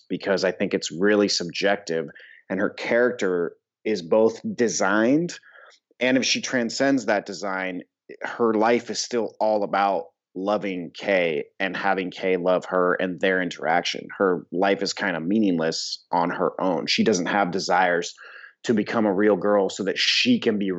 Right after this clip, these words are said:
real, so she, she can go to Nicaragua and go explore the world. She doesn't have those things. She wants to be real for Kay. Um, and so because Kay, the movie is very much told through the viewpoint, for the most part,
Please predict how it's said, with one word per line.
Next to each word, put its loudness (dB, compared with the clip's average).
real, 0
so -6
she, -4
she 2
can 2
go 4
to 0
Nicaragua 2
and 0
go 0
explore 0
the 0
world. 4
She -2
doesn't -2
have -2
those -4
things. -10
She 2
wants 2
to 0
be -4
real 0
for 0
Kay. 0
Um, 2
and -4
so 2
because 2
Kay, 4
the -10
movie 4
is -4
very 2
much -4
told 0
through -6
the -4
viewpoint, -4
for -4
the -4
most 0
part, 2